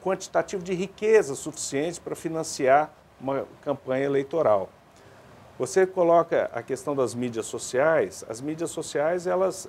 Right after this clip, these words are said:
é, vêm, na verdade, colocando mais um veículo para a divulgação de campanhas eleitorais. Embora seja, é, por princípio, é, uma plataforma gratuita,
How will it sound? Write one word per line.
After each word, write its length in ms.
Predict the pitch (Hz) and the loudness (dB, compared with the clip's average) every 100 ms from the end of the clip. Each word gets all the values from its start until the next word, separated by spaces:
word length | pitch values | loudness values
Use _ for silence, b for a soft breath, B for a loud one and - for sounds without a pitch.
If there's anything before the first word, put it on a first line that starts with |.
| - | -4
é, 380 | 120 120 110 - - - - 101 | 2 2 2 -4 -16 -20 -20 -18
vêm, 580 | 95 120 147 175 180 - 87 107 | -8 -4 -2 -4 -8 -12 -14 -8
na 80 | 113 | -4
verdade, 540 | 127 110 117 151 185 - - | -4 -2 -2 -2 -6 -8 -6
colocando 500 | 143 131 156 156 143 | -4 -4 -6 -8 -6
mais 400 | 135 196 226 233 | -2 0 0 -4
um 120 | 220 | -6
veículo 800 | 156 208 180 214 240 254 247 254 B B - | 2 2 2 -2 -6 -6 -6 -6 B B 0
para 180 | 156 180 | 0 0
a 20 | |
divulgação 680 | 160 165 185 185 - 151 165 | -6 -10 -6 -6 -6 -8 -8
de 100 | 165 | -10
campanhas 440 | - 165 170 165 165 | -16 -12 -10 -10 -10
eleitorais. 760 | - 147 156 160 165 123 104 - b b b | -8 -8 -8 -6 -4 -2 -2 -8 b b b
Embora 500 | 151 156 156 208 220 | -10 -6 0 0 0
seja, 560 | - - 160 143 107 92 _ B B B - | -4 -6 -6 -6 -8 -10 _ B B B -6
é, 300 | 104 104 104 | -4 -4 -2
por 180 | 170 151 | 0 0
princípio, 760 | 165 156 - 147 143 - 104 87 | 0 -4 -2 -2 -2 -2 -6 -4
é, 480 | - 107 107 104 98 92 - - - - | -4 -2 -2 -4 -6 -10 -20 -20 -20 -10
uma 160 | 120 | -8
plataforma 680 | - 143 - 135 - 120 117 | -2 -2 -2 -4 -2 -2 -2
gratuita, 720 | 107 117 - 185 226 196 92 | 0 0 0 -4 -4 -4 -10